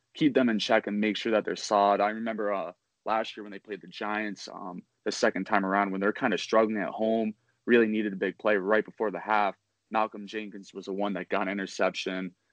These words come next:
had a good return on it, and then eventually the Eagles came back and scored. And if he doesn't make that play, um, the Eagles probably don't win that game. Uh,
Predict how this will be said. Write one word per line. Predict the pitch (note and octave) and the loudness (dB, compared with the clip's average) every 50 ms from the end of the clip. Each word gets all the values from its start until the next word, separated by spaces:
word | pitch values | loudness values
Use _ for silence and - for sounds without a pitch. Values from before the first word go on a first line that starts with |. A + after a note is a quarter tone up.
| _ _ _ _ _ _ _ _ _ | _ _ _ _ _ _ _ _ _
had | - A2+ A2+ | 4 4 4
a | |
good | A#2 A#2+ A#2 A2+ | 4 2 0 0
return | A2 G2+ - - A2+ G#2+ G#2+ | -2 -4 -6 -10 -10 -6 -4
on | G#2 G#2 G2+ | -4 -4 -4
it, | G2 G2+ F#2+ F2 | -4 -6 -6 -6
and | G2+ G2+ | -6 -6
then | G2+ G2 G2 F#2+ | -8 -8 -8 -10
eventually | F#2 F2+ G#2 G#2 - - F#2+ G2 | -4 -4 -4 -4 -4 -8 -8 -6
the | F#2 | -4
Eagles | G2+ G2+ G2 - | -4 -4 -6 -6
came | - - G#2 | -8 -8 -2
back | G2 F#2 F#2 F#2 - | 0 0 0 0 -2
and | F#2 F2+ F2+ | -4 -6 -6
scored. | - - - A2 G#2+ G2+ G2 | -8 0 6 8 8 8 8
And | F#2 F2+ F2+ - _ _ | 6 2 0 -6 _ _
if | - A2 - | -2 2 4
he | C#3+ | 6
doesn't | D3 E3+ D#3+ C3+ A2 | 6 6 6 6 2
make | G#2+ A#2+ A2 | 0 2 4
that | - G#2+ - _ | 4 2 2 _
play, | - - G#2 G#2+ A#2 A#2+ B2 B2 B2 _ _ _ _ | 0 0 0 2 2 0 -2 -2 _ _ _ _ _
um, | - G#2 G2+ G2 F#2+ F#2 F2 E2+ E2+ - _ _ _ _ _ _ _ _ _ _ _ _ _ _ _ _ _ _ _ _ | -6 -4 -4 -4 -4 -6 -10 -12 -16 -18 _ _ _ _ _ _ _ _ _ _ _ _ _ _ _ _ _ _ _ _
the | _ A2 | _ -4
Eagles | A#2 C3+ C3+ C3+ A#2+ | -4 -2 -2 -2 -4
probably | - - G2+ G2 G2 | -2 -4 -2 -2 -2
don't | G2 F#2+ F2+ | -4 -8 -8
win | F2 G2+ G2 | -8 -8 -8
that | F#2+ F2 E2+ - | -8 -8 -10 -8
game. | _ F#2 G2 G#2 G#2 A2 A2 F#2+ | _ -6 -4 -2 -2 -2 -2 -2
Uh, | D2 E2 F2 F2 F2+ | -2 -2 0 0 -2